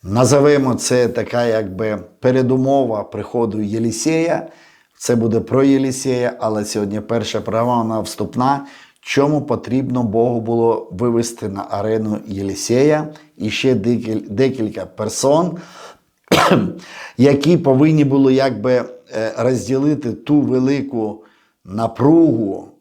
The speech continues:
і, і, е, битву взяти на себе, яку намагався Ілля робити один. В наступній програмі, програмі ми побачимо, як Бог поспілкувався з Іллею,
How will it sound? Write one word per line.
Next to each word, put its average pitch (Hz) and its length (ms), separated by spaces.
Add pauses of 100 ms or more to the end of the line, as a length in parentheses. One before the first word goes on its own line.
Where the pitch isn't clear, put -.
(120)
і, 113 380
і, 107 560
е, 104 880
битву 110 680
взяти 110 360
на 110 120
себе, 98 340 (280)
яку 120 240
намагався 117 720 (240)
Ілля 107 540
робити 110 720
один. 95 400 (380)
В - 40
наступній 147 460
програмі, 135 600 (400)
програмі 135 600 (260)
ми 127 100
побачимо, 131 680 (420)
як 120 380
Бог 127 220
поспілкувався 113 880
з - 140
Іллею, 120 720